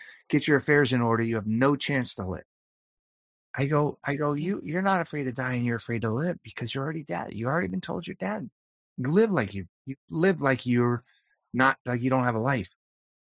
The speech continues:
Speaker 1: And, and he had just started to turn the corner with understanding that he, he could live, like he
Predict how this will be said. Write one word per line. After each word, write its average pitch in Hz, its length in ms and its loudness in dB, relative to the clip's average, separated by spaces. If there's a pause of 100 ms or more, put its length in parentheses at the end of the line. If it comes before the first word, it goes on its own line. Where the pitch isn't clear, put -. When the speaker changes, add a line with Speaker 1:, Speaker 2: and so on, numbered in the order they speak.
(180)
Speaker 1:
And, 123 220 4 (100)
and 120 140 2
he 127 160 0
had 110 180 0
just 135 560 0
started 110 600 -4
to 127 100 -14
turn 117 280 -4
the 104 80 -2
corner 127 540 -4
with 101 260 -6 (140)
understanding 113 800 -2
that 92 180 -4 (480)
he, 107 280 -8 (140)
he 107 180 -6
could 98 140 -2
live, 123 280 0 (180)
like 98 100 -14
he 101 180 -8